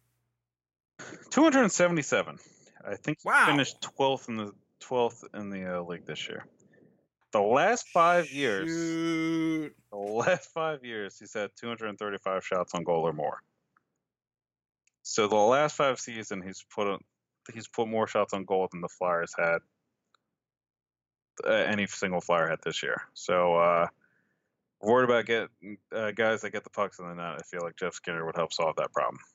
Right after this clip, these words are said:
Speaker 1: And also, he is, like I said, pretty good skater. He's also pretty fast. So if you put him on a line, I don't know, like, Giroux, Couturier, Skinner would be a pretty ridiculous top line.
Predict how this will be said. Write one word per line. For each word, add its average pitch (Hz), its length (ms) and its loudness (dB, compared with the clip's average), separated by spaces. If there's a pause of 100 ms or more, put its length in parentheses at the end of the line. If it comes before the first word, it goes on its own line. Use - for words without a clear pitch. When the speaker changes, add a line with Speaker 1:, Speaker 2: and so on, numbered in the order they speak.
(300)
Speaker 1:
And 90 280 0
also, 139 460 4
he 127 160 -2
is, 127 380 0 (880)
like 98 120 -4
I 101 40 -12
said, 117 180 0
pretty 123 160 0
good 104 140 0
skater. 98 360 0
He's 90 120 -4
also 95 260 -2
pretty 95 180 -2
fast. 90 640 0
So 85 140 -4
if - 160 -10
you 98 80 -12
put 101 260 -2
him 98 240 -4
on 90 240 -2
a 87 160 -4
line, 85 540 0 (1500)
I 104 40 0
don't 78 120 -2
know, 80 160 -2 (200)
like, 87 240 0 (480)
Giroux, 110 960 0 (140)
Couturier, 101 540 4
Skinner 95 400 0
would - 120 -6
be 82 140 -4
a 80 80 -2 (520)
pretty 117 200 0 (540)
ridiculous 85 420 -2
top 80 280 -2
line. 80 260 -2